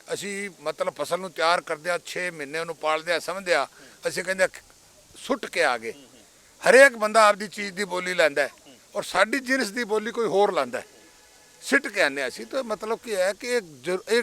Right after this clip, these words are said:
Speaker 1: ਠੀਕ ਹੈ, ਕਿਸਾਨ ਨੂੰ ਇਨਸਾਫ ਅੱਜ ਤੱਕ ਨਹੀਂ ਮਿਲਿਆ।
Speaker 2: ਹਾਂ।
Speaker 1: ਪਰ ਕਿਸਾਨ, ਅਸੀਂ ਸਾਰੇ ਕਿਸਾਨਾਂ ਨੂੰ ਮਿਲ ਕੇ ਇਨਸਾਫ ਲੈਣ ਦੀ ਕਪੈਸਿਟੀ, ਇੱਕ ਅੱਛੀ, ਇੱਕ ਸੁੱਚੀ ਗੱਲ ਕਰਕੇ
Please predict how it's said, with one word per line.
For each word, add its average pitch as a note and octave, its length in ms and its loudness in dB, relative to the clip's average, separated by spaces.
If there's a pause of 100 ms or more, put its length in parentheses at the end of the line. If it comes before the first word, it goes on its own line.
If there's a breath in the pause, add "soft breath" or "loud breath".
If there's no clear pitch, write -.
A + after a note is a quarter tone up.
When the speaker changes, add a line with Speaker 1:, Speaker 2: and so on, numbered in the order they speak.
(120)
Speaker 1:
ਠੀਕ C4+ 320 0
ਹੈ, D3+ 120 2 (400 soft breath)
ਕਿਸਾਨ F3 400 -2
ਨੂੰ G3+ 440 -4
ਇਨਸਾਫ F#3+ 460 2 (140)
ਅੱਜ G3 160 -2
ਤੱਕ G3+ 300 -6
ਨਹੀਂ G3 260 -4
ਮਿਲਿਆ। D3 340 0
Speaker 2:
ਹਾਂ। C3+ 100 -16 (400 loud breath)
Speaker 1:
ਪਰ - 120 2 (100)
ਕਿਸਾਨ, G3 640 2 (120)
ਅਸੀਂ A3 220 -4
ਸਾਰੇ F3 340 2
ਕਿਸਾਨਾਂ D3+ 440 -4
ਨੂੰ G3 140 -8
ਮਿਲ E3 220 -12
ਕੇ E3+ 340 -4 (300 loud breath)
ਇਨਸਾਫ G3 420 4
ਲੈਣ F3+ 240 -8
ਦੀ G3 120 -10
ਕਪੈਸਿਟੀ, F#3+ 720 -4 (420 loud breath)
ਇੱਕ A3+ 240 2
ਅੱਛੀ, C4+ 320 0
ਇੱਕ A#3+ 100 -2
ਸੁੱਚੀ A3+ 420 -6
ਗੱਲ A#3 160 -2
ਕਰਕੇ E3 440 -6